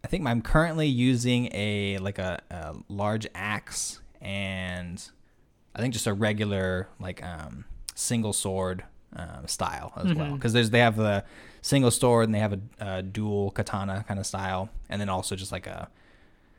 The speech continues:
Speaker 1: uh, what they call, like, a odachi, which is a really large, um, katana, basically.
Speaker 2: Oh, okay.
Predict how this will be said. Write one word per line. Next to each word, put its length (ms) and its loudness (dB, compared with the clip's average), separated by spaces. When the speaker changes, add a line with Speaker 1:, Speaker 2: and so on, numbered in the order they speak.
Speaker 1:
uh, 200 -2
what 140 -6
they 80 -6
call, 160 -8
like, 140 -10
a 180 -6
odachi, 500 -4
which 160 -6
is 120 -8
a 320 -8
really 240 -2
large, 800 -2
um, 420 -8
katana, 580 -6
basically. 300 0
Speaker 2:
Oh, 80 6
okay. 300 -2